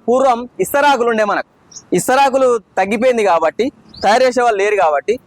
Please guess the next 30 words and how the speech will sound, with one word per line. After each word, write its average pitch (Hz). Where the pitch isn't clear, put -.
ఈ 247
ప్లాస్టిక్ 254
తో, 311
ప్లాస్టిక్ 233
పేపర్స్ 220
తో 220
తయారు 180
చేస్తా 165
ఉంటారు 147
కాబట్టి 151
ఇవి 262
అవసరం 269
పడతాయి. 165
ఇవి 226
అవసరం 269
పడితే 277
ఇక్కడ 220
అమ్మే 214
వాళ్ళకు, 262
వీటిని 226
తయారు 247
చేసే 233
వాళ్ళకు 233
ఉపాధి 233
దొరుకుతది. 185
ఓకే, 294
ఈ -
ప్లేట్స్ 277
కూడా 285
అంతే, 247